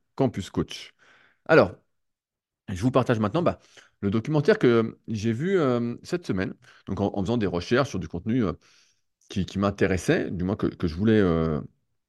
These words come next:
que je, voilà, des, des sujets qui m'intéressent, je suis tombé sur un documentaire de, euh, Bein Sport, donc c'est sur la chaîne YouTube Bein Sport, euh, il s'appelle Pourquoi moi ?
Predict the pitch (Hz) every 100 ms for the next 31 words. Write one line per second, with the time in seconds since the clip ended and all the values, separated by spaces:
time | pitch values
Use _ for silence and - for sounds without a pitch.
0 | _ _ _ _ - 90 87 76 69 53
1 | 73 - _ - 69 58 85 87 98 95
2 | 85 143 202 - 143 185 107 98 151 143
3 | 113 151 135 92 - - - _ - 80
4 | 82 135 185 143 - 147 185 110 90 87
5 | 90 185 - 170 123 123 110 - 110 -
6 | _ - - _ - 90 87 82 - 104
7 | 95 180 - 175 160 156 123 87